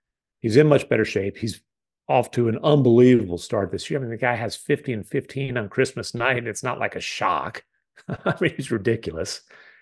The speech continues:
And he did, you know, he, he was a force for Slovenia, uh, that lost its only other player. Bef-, uh, the, oh, I'm sorry, the only other N B A player, Vlatko Čančar, uh, lost him before the World Cup actually even started.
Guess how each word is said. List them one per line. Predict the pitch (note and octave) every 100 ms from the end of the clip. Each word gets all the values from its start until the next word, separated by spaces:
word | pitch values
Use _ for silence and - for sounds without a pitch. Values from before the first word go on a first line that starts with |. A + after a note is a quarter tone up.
| _ -
And | E3+
he | E3+
did, | F3+ F3 C#3+
you | F#3
know, | C#3
he, | C3 D#3+ - - _ _ _ _ _ _ _
he | D#3+
was | F3+ D#3
a |
force | C3 - E3+ F3 E3
for | - D3
Slovenia, | - C#3 A#2+ D3 C#3 C3+ C3+ C3+ - _ -
uh, | A#2+ A#2+
that | A#2 B2
lost | B2+ C3 B2+ A2+
its | -
only | C#3 C3+ B2
other | A2+ G#2+
player. | - B2 A#2+ F#2+ F#2+ - _ _ _ -
Bef-, | - - -
uh, | C3 A2+
the, | A2+ A#2+
oh, | - -
I'm | G#2
sorry, | - G2+ G2+
the | -
only | A#2 A#2
other | G#2 G#2
N | G#2
B | G#2 A2
A | A2
player, | F#2+ E2+ F2
Vlatko | F#2+ G2 G2
Čančar, | F2 G#2+ F#2+ F2+ D2+ E2+ - _ _ _ -
uh, | G#2+ G2+ G2+
lost | A2+ A2 -
him | G2+
before | - G#2+
the | F#2+
World | F#2 F#2+ F2+
Cup | G2+ F#2 - - -
actually | G2 - G2+
even | E2+ D2+
started. | - B1+ A1 -